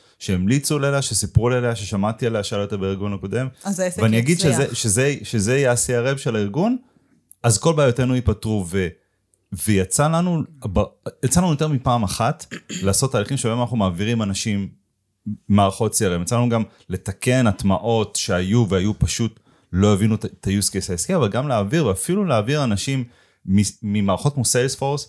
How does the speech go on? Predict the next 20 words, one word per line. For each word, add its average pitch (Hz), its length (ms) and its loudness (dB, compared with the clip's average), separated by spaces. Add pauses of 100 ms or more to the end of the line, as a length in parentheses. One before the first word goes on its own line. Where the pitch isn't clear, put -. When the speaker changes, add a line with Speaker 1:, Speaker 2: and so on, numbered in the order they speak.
(180)
Speaker 1:
שבאמת, 123 500 0
כאילו, 104 160 -2
אני 98 80 -2
תמיד 110 180 -4
אומר, 107 180 -2
Salesforce, 113 580 -2
באר 110 200 2
המשאלות 104 440 -4
של 104 80 -6
עולם 95 240 -2
ה-C 95 180 -2
R 90 300 -2
M. 85 40 -8
כל 123 140 0
מטבע 117 360 0
שתזרוק 110 480 -2
פנימה, 147 260 -4
היא 117 140 -2
תקבל, 117 540 -2
ו-, 98 140 0